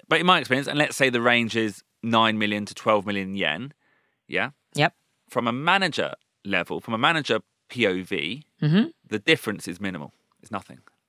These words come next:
Speaker 2: 例えば、九百万ドルから一千二百万ドルのレンジで提示したとします。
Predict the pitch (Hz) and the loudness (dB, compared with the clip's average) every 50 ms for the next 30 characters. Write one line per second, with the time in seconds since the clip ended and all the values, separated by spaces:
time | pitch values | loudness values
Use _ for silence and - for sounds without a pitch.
0 | _ _ _ - 190 - 226 214 175 185 185 175 - 220 233 247 254 254 - - | _ _ _ -10 0 4 4 6 8 6 6 6 6 6 6 8 6 4 2 2
1 | 254 247 247 247 247 247 247 240 226 208 - 180 175 170 165 160 - 214 208 196 | 4 6 8 8 8 8 6 6 4 6 6 6 6 6 4 4 4 6 6 8
2 | 196 214 214 247 262 269 269 269 247 208 170 151 139 120 101 160 165 165 160 160 | 8 6 6 6 8 8 8 10 10 8 8 6 4 4 4 6 6 6 4 4
3 | 160 165 160 147 - - - 175 175 170 160 175 160 - - - - 143 - - | 6 6 6 6 6 2 4 6 6 6 6 2 -2 -2 -2 -2 -2 -4 -4 -6
4 | - - - | -6 -10 -10